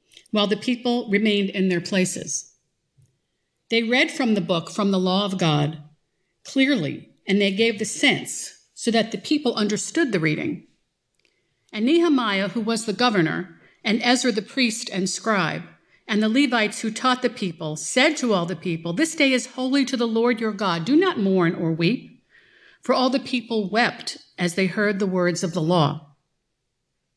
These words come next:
Then he said to them, 'Go your way.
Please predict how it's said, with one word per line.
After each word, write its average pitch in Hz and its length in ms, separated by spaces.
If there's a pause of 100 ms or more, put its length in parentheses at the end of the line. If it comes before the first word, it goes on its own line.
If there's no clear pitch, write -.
(760)
Then 269 140
he 311 120
said 277 320
to 240 80
them, 233 240
'Go 240 200
your 294 220
way. 196 420